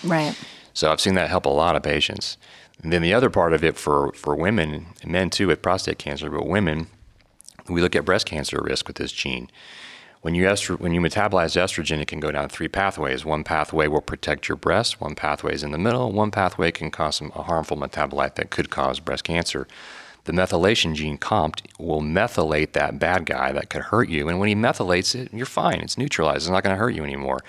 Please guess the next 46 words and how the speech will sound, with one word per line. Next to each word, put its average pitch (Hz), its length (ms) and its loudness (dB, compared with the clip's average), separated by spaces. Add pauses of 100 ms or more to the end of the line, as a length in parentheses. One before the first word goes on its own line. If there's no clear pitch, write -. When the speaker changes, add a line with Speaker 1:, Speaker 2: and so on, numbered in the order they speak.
(340)
Speaker 2:
But - 120 -10
some 78 300 -2
people 110 320 -4
have 87 160 0
a 87 80 0
problem 76 500 -2
methylating 71 640 -4
that 67 260 -6
bad 107 260 0
guy. - 260 -2 (580)
And 71 160 0
then 73 140 2
your 78 160 2
risk 71 260 2
for 71 200 0
cancer - 360 -4
can - 160 -8
go 69 240 2
up. - 320 0 (540)
So - 160 -4
we 73 80 2
need 76 160 0
to - 80 4
support - 680 0
that 80 220 0
gene 67 220 -6
as 65 140 -6
much 69 200 -4
as 76 100 -2
we 78 80 -2
can 98 300 0
with 65 200 -6
B 87 160 4
vitamins. 65 840 -2 (360)
Don't 76 160 2
have 80 140 2
mercury 82 400 2
toxicity. - 720 -2
Don't 76 180 0
have 80 140 2
oxidative 80 520 2
stress. 73 460 2
Have - 120 -2
plenty 78 260 0
of 78 80 2
magnesium. 82 840 0